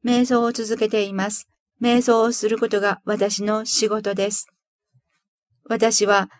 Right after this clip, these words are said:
瞑想をすることによって愛を思えます。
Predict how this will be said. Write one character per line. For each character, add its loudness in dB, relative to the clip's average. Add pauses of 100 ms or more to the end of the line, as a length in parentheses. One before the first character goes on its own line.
(160)
瞑 4
想 4
を 2
す -4
る -2
こ 0
と 2
に -2
よ 0
っ -6
て -2 (360)
愛 2
を -2
思 0
え 0
ま 0
す。 -8